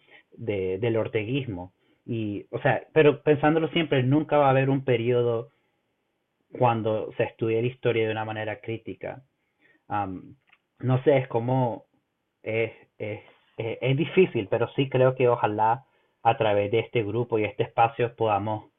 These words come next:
crear ciertas herramientas para, para analizar, o sea, textos que ocupamos antes, o, o estoy pensando también en, en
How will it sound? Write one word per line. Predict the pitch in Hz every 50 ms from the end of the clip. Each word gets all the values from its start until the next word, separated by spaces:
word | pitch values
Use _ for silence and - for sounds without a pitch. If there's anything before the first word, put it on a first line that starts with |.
| _ _ _ _ _ _ _ _ _ _ _ _ _ _ _ _ _ _ _
crear | - 127 117 117 120 120 127 131 131 -
ciertas | - 117 113 - - 123 107
herramientas | 120 113 117 110 104 107 110 110 107 - 131 131 135
para, | - 107 101 98 95 -
para | - 101 98 101 98 95 92 - - _ _ _ _ _
analizar, | 113 110 107 104 104 107 101 - 123 113 107
o | 107 101
sea, | - 101 92 - _
textos | - 113 101 - - - - 113 107 - -
que | _ - 101 98 98 95 -
ocupamos | - 110 - - 107 - - 104 101 98 98 104 101 - _ _ _ _ _ - _ _ - _
antes, | - 104 110 110 113 107 - 117 110 -
o, | 104 104 98 98 95 - -
o | - 101 95 -
estoy | _ - 113 -
pensando | 120 117 120 117 117 117
también | 117 110 117 110 107 113
en, | 113 110 110 -
en | 113 107 104 98